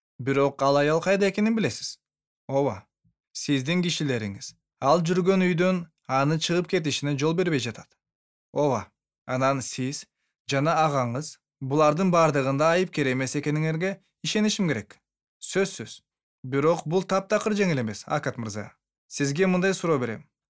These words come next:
Агаңыз өткөн жумада Касабланкада, Мароккодо болду. Ооба. Ал бир кезде ага турмушка чыгуудан баш тарткан Рания Фавас аттуу аялга барган. Ооба. А азыр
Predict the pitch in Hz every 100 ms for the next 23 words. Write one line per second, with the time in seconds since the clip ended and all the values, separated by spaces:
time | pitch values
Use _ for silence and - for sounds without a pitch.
0 | 127 143 147 170 202 180 165 190 185 160
1 | 156 151 165 160 151 151 147 143 127 139
2 | 147 - - 151 143 120 123 117 107 98
3 | - _ _ _ _ 135 120 98 - _
4 | _ _ _ _ _ _ - 131 180 185
5 | 196 185 180 160 185 196 - 147 147 156
6 | 160 160 - 185 - 160 165 175 160 147
7 | 160 - 160 - 160 156 _ _ - 139
8 | 170 185 190 160 196 190 160 131 - -
9 | 147 147 156 175 185 165 107 - _ _
10 | _ _ _ _ _ - 151 147 110 95
11 | _ _ _ _ _ _ _ - 131 127
12 | 123 123 180